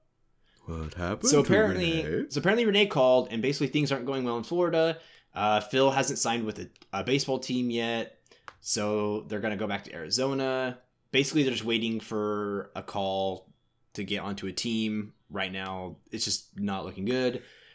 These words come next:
Speaker 2: So Bella's, like, kind of, she was kind of shook up by this by a little bit, but she, she keeps focused and she says, "I have a key." And then she's just like, "Just let me go, Charlie,"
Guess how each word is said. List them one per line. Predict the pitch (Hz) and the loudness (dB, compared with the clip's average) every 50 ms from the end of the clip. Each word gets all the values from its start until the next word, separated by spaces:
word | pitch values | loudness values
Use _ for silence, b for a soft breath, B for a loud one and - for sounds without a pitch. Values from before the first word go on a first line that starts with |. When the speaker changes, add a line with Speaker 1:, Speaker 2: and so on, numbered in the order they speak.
| B B B B | B B B B
Speaker 2:
So | - - - 117 110 107 107 104 101 101 101 - _ _ _ _ - _ _ _ _ _ _ _ _ _ _ _ _ _ _ _ - - - | -2 0 2 2 2 2 2 0 0 -2 -4 -8 _ _ _ _ -20 _ _ _ _ _ _ _ _ _ _ _ _ _ _ _ -12 -10 -4
Bella's, | - 151 131 127 127 120 - | -2 0 0 0 0 -2 -2
like, | 113 120 117 107 - - - 110 | -2 -2 -2 -2 -4 -10 -12 -12
kind | 117 113 113 120 123 | -8 -6 -4 -4 -4
of, | 123 113 101 98 - - _ _ _ _ _ | -4 -4 -6 -10 -14 -18 _ _ _ _ _
she | - - 156 | -2 0 2
was | 151 143 | 2 2
kind | 202 208 | 2 2
of | 196 143 | 2 4
shook | - 151 143 165 | 4 2 4 2
up | 165 165 | 0 0
by | 180 180 | 0 0
this | 175 185 180 | 2 0 2
by | - 196 | 2 2
a | 185 | 2
little | 185 196 202 202 | 4 4 4 4
bit, | 190 208 190 - | 4 2 2 2
but | 131 123 120 - - | 0 -2 -2 -2 -2
she, | - - 127 | 0 0 0
she | 120 - - - - - - 135 123 117 117 - | 0 -2 -6 -8 -8 -6 -4 -4 -4 -6 -8 -8
keeps | - - 147 - | -8 -6 -6 -4
focused | - - 107 110 107 117 110 107 - | -4 -2 -2 -2 0 -2 -2 -2 -2
and | 107 98 | -4 -6
she | - 101 | -6 -6
says, | - 107 101 - | -4 -4 -4 -2
"I | - 123 | 0 2
have | 123 143 135 | 2 2 0
a | 113 | 0
key." | - - 113 110 110 110 107 107 B B B B B B B B - | -4 -4 -2 -2 0 0 -2 -2 B B B B B B B B -6
And | 98 101 98 | -4 -2 0
then | 98 95 95 95 95 98 98 98 | 0 0 -2 -2 -2 -2 -4 -4
she's | - - - 107 98 | -6 -8 -10 -8 -6
just | 98 98 - | -6 -4 -4
like, | - 92 92 90 - _ | -4 -4 -6 -6 -8 _
"Just | - 117 107 - | -6 -4 -2 -2
let | 147 139 | -2 0
me | 147 139 | -2 -2
go, | 113 - 120 107 104 107 107 107 104 | 0 0 0 0 2 2 0 0 0
Charlie," | 98 - 107 98 98 98 95 98 98 95 95 92 - | -2 -2 -2 -2 -2 -2 -2 -2 -4 -4 -4 -6 -10